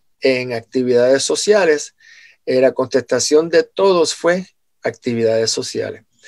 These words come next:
Así que te puedo decir que el tú visitar a un dentista en estos momentos es bien seguro,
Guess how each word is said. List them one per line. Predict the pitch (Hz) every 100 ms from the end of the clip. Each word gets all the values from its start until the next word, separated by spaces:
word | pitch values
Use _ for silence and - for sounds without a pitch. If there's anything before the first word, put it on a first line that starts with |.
| - - -
Así | 139 131 131
que | 143 135
te | 143
puedo | 160 180
decir | 190 226 214
que | - 147 -
el | 139 131
tú | 165 185
visitar | 202 202 190 185
a |
un | 190
dentista | 185 170 - 180 - 139
en | 131
estos | - 170
momentos | 170 175 208 190 151 131 -
es | 123 113
bien | 117 123 143 147 190 202
seguro, | - 160 131 123 113 104